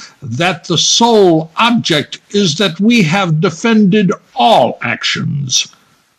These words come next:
For these things have been illegal, as illegal as the revolution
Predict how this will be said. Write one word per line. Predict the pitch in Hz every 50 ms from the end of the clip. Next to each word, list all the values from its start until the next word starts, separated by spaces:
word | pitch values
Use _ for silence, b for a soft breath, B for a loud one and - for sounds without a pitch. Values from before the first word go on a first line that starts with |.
| _ _ _ _ _ _ _ _ _ _ _ _ _ _ -
For | - 147
these | 147 190 262 254 233 220 185 156 - -
things | - - - 214 214 202 185 165 151 143 127 - -
have | - - 147 170 170 147 151
been | 196 196 196
illegal, | 202 208 208 202 208 226 247 247 196 156 135 113 104 - B B B B B B B -
as | - 214 220 226 214 160 - - - -
illegal | 233 220 226 226 214 214 208 254 262 247 233 233 247 240 233 226 - -
as | 202 208 202 165 160
the | 190 202 196
revolution | 202 196 196 196 180 190 185 175 180 151 - - - 101 - - - 151 -